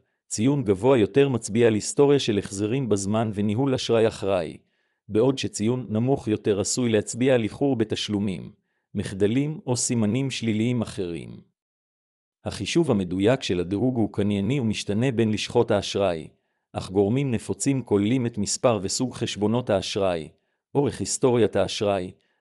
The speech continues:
הסכום החייב, היסטוריית תשלומים ופניות אשראי חדשות. כאשר אדם מגיש בקשה להלוואה בישראל,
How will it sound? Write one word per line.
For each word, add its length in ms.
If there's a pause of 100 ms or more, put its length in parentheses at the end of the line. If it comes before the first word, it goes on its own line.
הסכום 400
החייב, 520 (400)
היסטוריית 640
תשלומים 560
ופניות 560
אשראי 340
חדשות. 840 (960)
כאשר 440
אדם 340
מגיש 360
בקשה 440
להלוואה 460
בישראל, 760